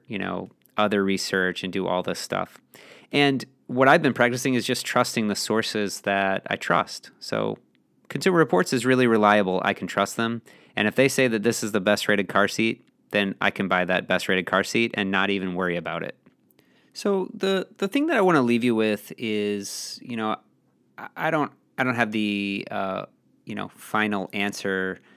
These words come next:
for how to interrupt this or even if, if you need to. But I hope that what you are hearing from my sharing is that, uh,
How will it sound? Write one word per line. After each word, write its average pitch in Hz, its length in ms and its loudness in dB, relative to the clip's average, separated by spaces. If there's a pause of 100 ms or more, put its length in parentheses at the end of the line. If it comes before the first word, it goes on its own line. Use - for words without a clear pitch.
(120)
for 95 600 -2 (580)
how 117 240 4
to 113 80 2
interrupt 98 400 0
this 113 240 -2
or 101 60 0
even 101 180 -2
if, - 160 -6
if 95 340 -2
you 98 80 -4
need 117 300 -2
to. 90 320 -8 (480)
But 139 300 0 (320)
I 156 80 4
hope 202 280 0
that - 420 2
what 131 400 -4
you 110 580 -2
are 104 240 0
hearing 120 800 0
from 98 640 -4 (180)
my 110 480 0
sharing 98 520 0
is 98 320 -6
that, 98 340 -2 (640)
uh, 101 540 -4